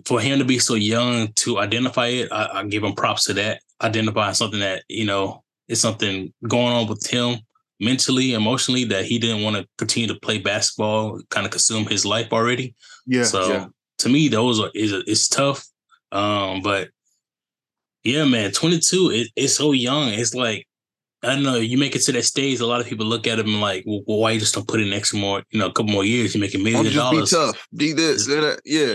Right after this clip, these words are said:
Speaker 1: Exactly, so
Speaker 2: You getting paid millions, you should be able to, yeah, all that, all that. Yeah. But
Speaker 1: it's a lot.
Speaker 2: people aren't understanding, like, if my mind isn't right, I can't,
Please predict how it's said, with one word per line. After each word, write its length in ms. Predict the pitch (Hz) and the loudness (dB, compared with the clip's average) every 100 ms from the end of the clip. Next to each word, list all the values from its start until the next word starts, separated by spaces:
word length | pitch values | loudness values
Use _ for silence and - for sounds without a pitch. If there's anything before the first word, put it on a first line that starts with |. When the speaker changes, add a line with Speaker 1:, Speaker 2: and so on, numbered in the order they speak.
| 117 | 0
Speaker 1:
Exactly, 500 | 113 135 139 110 101 | 0 0 -2 -4 0
so 260 | - 110 202 | 0 2 0
Speaker 2:
You 80 | |
getting 220 | 185 175 156 | 2 0 2
paid 240 | 170 147 | 0 2
millions, 440 | 170 196 160 143 | 2 4 2 0
you 60 | 160 | -2
should 180 | - 151 | -6 -2
be 120 | 156 | 0
able 180 | 147 143 | 2 0
to, 220 | 139 131 - _ | -2 -2 -6 _
yeah, 160 | - 120 | -2 0
all 240 | 98 123 120 | 2 2 2
that, 220 | 101 - | -2 -4
all 180 | 107 110 | -2 -2
that. 180 | 107 80 - _ | 0 -4 -10 _
Yeah. 360 | 127 131 85 69 _ _ _ | -2 -2 -2 -10 _ _ _
But 300 | 180 151 127 | 2 2 2
Speaker 1:
it's 100 | 156 | 0
a 80 | 131 | 2
lot. 300 | 127 139 - - - - - - | 0 0 -4 -14 -18 -20 -12 -4
Speaker 2:
people 240 | - 156 | -2 0
aren't 280 | 139 117 69 _ | 0 0 -6 _
understanding, 720 | - 175 151 - 151 165 143 127 | -6 -4 -4 -4 -2 0 0 0
like, 340 | 113 104 95 _ _ _ _ _ _ | 0 -2 -4 _ _ _ _ _ _
if 120 | 127 127 | -4 0
my 160 | 120 | 0
mind 440 | 110 120 143 139 127 | 2 2 2 2 2
isn't 240 | 123 110 | 2 0
right, 340 | 110 117 90 - _ _ _ _ _ _ _ _ _ _ - | 0 0 0 -6 _ _ _ _ _ _ _ _ _ _ -8
I 80 | - | -6
can't, 540 | - - 202 151 92 | -6 0 2 2 -2